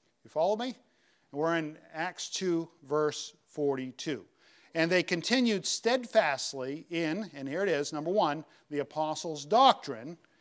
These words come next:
and number two, fellowship, and in number three, breaking of bread, and in number four, prayers. You see it there?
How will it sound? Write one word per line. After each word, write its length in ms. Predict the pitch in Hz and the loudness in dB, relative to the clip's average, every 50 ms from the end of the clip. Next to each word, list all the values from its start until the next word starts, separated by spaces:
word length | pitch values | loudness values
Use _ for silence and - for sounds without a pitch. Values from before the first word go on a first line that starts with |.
| _ _ _ _ _ _ _ _ _ _ _ _ _ _ | _ _ _ _ _ _ _ _ _ _ _ _ _ _
and 380 | 170 165 170 165 165 165 151 - - | 0 2 2 2 2 0 -4 -10 -12
number 200 | 147 147 143 143 | -10 -8 -8 -8
two, 340 | - - 208 175 160 160 | -4 0 0 0 0 -2
fellowship, 1040 | - - - - - - 240 254 233 202 160 143 - - - 143 131 131 165 - _ - _ _ _ _ _ _ _ _ _ _ - | -6 -12 -20 -18 2 6 8 8 10 8 8 4 0 -2 -2 -2 -2 -2 -4 -6 _ -20 _ _ _ _ _ _ _ _ _ _ -2
and 200 | 175 170 170 170 | 0 2 2 4
in 300 | 160 160 156 156 147 139 | 2 2 0 -2 -6 -8
number 200 | 156 151 151 147 | -4 -2 -2 -2
three, 320 | - - 220 220 208 185 | -2 0 2 2 2 2
breaking 600 | 156 123 - 147 185 220 233 226 240 247 247 247 | 2 -4 2 4 4 4 4 2 -2 -4 -4 -4
of 220 | 233 202 165 147 147 | -4 -6 -6 -6 0
bread, 520 | 160 202 233 202 151 135 147 165 175 - - _ _ _ _ _ _ _ _ _ _ _ | 4 8 10 10 10 8 6 2 -2 -10 -16 _ _ _ _ _ _ _ _ _ _ _
and 260 | 160 165 175 175 170 | 0 0 0 2 0
in 120 | 175 165 160 | -2 -2 -2
number 200 | 160 156 147 151 | -2 0 -2 -4
four, 560 | - - 254 247 208 170 160 156 165 156 - - _ _ _ _ _ _ _ _ _ _ _ _ _ _ _ _ _ _ | 0 2 4 6 8 10 10 8 8 6 -2 -14 _ _ _ _ _ _ _ _ _ _ _ _ _ _ _ _ _ _
prayers. 600 | - 170 175 156 127 101 - - - - - _ _ | -4 -2 -2 -2 -2 -4 -12 -20 -20 -20 -20 _ _
You 80 | 123 | -16
see 180 | 113 - 165 165 | -12 -8 -6 -6
it 100 | 175 165 | -6 -6
there? 300 | - 196 208 233 233 - | -4 -4 -4 -4 -4 -8